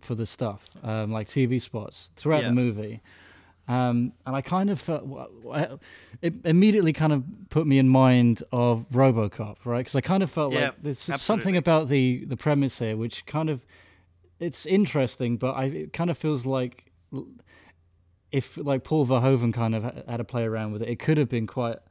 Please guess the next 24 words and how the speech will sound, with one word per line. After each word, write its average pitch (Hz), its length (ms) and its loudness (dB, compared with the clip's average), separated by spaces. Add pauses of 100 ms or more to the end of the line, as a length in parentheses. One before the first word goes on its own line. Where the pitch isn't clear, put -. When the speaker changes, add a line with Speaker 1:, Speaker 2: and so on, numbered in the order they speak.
(440)
Speaker 1:
an 117 80 -6
acceptable 123 600 0
movie. 113 460 2 (520)
Um, 135 240 4
Speaker 2:
Yeah, 120 400 4
I, 147 220 2
I 139 140 -2
agree. 135 300 -6 (640)
Speaker 1:
But 156 160 8
what 185 140 6
I 156 100 6
did, 175 380 0
what 160 120 -4
I 160 80 0
found 147 300 4
out 151 220 2
when 123 100 -2
I 120 40 -2
was 117 100 -4
looking, 127 420 -2
uh, 131 220 -6
is 127 200 -8
that, - 320 -4
um, 139 360 0